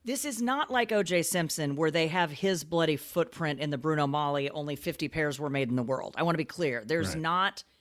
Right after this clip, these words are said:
Speaker 1: physical evidence tying this guy to the murder of his wife, okay?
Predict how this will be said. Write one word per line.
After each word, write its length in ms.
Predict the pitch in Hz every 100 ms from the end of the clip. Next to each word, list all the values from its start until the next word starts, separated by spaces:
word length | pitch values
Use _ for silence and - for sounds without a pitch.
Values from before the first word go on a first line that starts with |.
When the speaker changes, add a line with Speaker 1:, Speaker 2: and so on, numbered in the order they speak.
| _ _ _
Speaker 1:
physical 720 | - - 202 180 202 202 196
evidence 420 | 165 165 151 147
tying 320 | - 160 151 147
this 180 | 135
guy 460 | - 139 127 127 123 _ _ _ _ _
to 140 | 170
the 80 | 160
murder 300 | 156 147 139
of 100 | 123
his 200 | 135 117
wife, 360 | 120 104 - - _ -
okay? 400 | 156 143 180